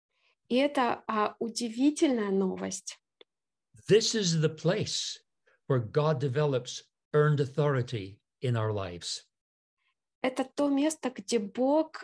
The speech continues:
Speaker 1: а, строит свою заслуженную власть в нашей жизни.
Speaker 2: This is where our prayer life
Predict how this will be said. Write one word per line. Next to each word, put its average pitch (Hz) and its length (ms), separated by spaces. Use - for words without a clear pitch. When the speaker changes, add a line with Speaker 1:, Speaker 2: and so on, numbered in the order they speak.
Speaker 1:
а, 226 180
строит 254 680
свою 220 400
заслуженную 220 720
власть 208 640
в 208 40
нашей 208 380
жизни. 196 480
Speaker 2:
This 196 220
is 185 200
where 170 180
our 151 220
prayer 185 320
life 127 460